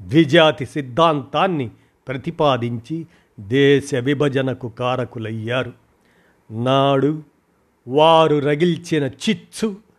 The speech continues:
ఇప్పటికీ రావణాసుర కాష్టంలా మనల్ని వెంటాడుతూనే ఉంది. నేడు ఢిల్లీలో జరుగుతున్న పరిణామాలు బీజేపీ అసలు రూపాన్ని బహిర్గతపరుస్తున్నాయి.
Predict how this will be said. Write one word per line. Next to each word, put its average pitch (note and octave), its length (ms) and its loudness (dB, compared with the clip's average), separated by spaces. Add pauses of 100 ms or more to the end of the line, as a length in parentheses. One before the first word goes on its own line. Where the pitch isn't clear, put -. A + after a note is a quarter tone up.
(480)
ఇప్పటికీ C3 800 0 (400)
రావణాసుర C#3+ 840 2
కాష్టంలా C#3 1080 -2 (280)
మనల్ని D3 540 2
వెంటాడుతూనే B2 960 -2
ఉంది. A2+ 460 -8 (920)
నేడు B2 420 2
ఢిల్లీలో C3 640 2
జరుగుతున్న B2 640 -4
పరిణామాలు D3 760 0 (720)
బీజేపీ C#3+ 760 2
అసలు D3 340 2
రూపాన్ని C#3+ 540 0
బహిర్గతపరుస్తున్నాయి. A#2+ 1500 -4